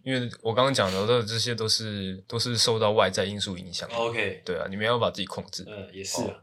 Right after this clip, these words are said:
Speaker 2: 啊，多拜拜啊，应该就是去奉劝大家多拜拜。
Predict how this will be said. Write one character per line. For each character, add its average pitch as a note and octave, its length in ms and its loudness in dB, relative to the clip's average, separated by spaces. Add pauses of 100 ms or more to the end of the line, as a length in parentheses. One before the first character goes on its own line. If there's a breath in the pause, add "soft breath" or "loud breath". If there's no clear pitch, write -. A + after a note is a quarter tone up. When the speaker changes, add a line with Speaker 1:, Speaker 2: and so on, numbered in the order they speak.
(160)
Speaker 2:
啊， F#3 220 -4
多 E3+ 160 4
拜 E3+ 160 4
拜 C3+ 240 2
啊， G#2 180 -6
应 B2 40 -8
该 B2+ 180 0
就 B2+ 140 -4
是 B2 280 -4
去 - 240 -10
奉 B2+ 120 -2
劝 A#2+ 180 0
大 G#2+ 100 0
家 G#2+ 140 -2
多 G#2 180 -4
拜 G2 160 -4
拜。 F#2 320 -8